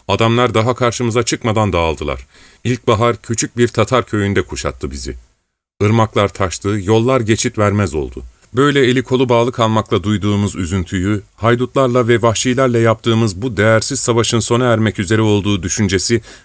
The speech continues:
bir parça yatıştırıyordu. Fakat Pugaçev ele geçirilememişti daha. Ansızın Sibirya dökümhaneleri bölgesinde yeniden ortaya çıktı.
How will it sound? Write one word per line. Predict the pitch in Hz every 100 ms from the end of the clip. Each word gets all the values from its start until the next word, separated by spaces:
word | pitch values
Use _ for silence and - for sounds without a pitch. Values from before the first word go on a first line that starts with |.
| -
bir | 165
parça | 120 101 - 107
yatıştırıyordu. | 87 - - 76 80 71 71 65 _ _ _ _ -
Fakat | 131 123 135 -
Pugaçev | 151 131 135 139 131
ele | 117 120
geçirilememişti | 107 - 110 101 78 76 - 76
daha. | 71 69 - - - - -
Ansızın | 135 127 120 123
Sibirya | 110 113 135 117 101
dökümhaneleri | 101 107 107 107 104 104 98
bölgesinde | 95 98 - 104 107
yeniden | 92 101 85 80
ortaya | 76 - 80
çıktı. | 71 76 -